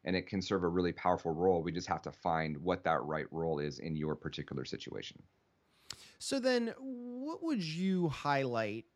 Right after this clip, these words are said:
Speaker 2: to show that life insurance offers just so much versatility? You had mentioned earlier that it is an effective and versatile tool within the wealth plan.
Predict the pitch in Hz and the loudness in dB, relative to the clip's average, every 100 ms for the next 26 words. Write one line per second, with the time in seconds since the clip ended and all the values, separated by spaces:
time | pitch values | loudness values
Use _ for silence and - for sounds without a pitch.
0 | - 165 - - 180 180 185 170 - 151 | -6 -2 -2 2 4 6 6 2 -2 0
1 | 165 165 160 156 - 156 143 - - 147 | 0 0 -2 -6 -4 -4 -6 -8 -2 0
2 | 151 165 147 131 - 147 - - 202 190 | 0 -2 -6 -6 -8 -4 -2 0 0 0
3 | 151 156 151 139 131 135 127 151 170 185 | -2 -2 -4 -4 -2 0 2 0 0 0
4 | 175 165 160 165 160 151 156 160 151 147 | 0 2 4 4 2 2 2 2 0 -4
5 | - - 175 - 175 165 - 131 - - | -8 2 4 4 2 0 -2 -8 -8 -2
6 | 170 170 - 156 143 - 202 175 151 139 | 0 0 -2 -2 -2 -4 0 2 2 -2
7 | 165 170 175 175 170 196 196 | -2 2 4 4 4 0 0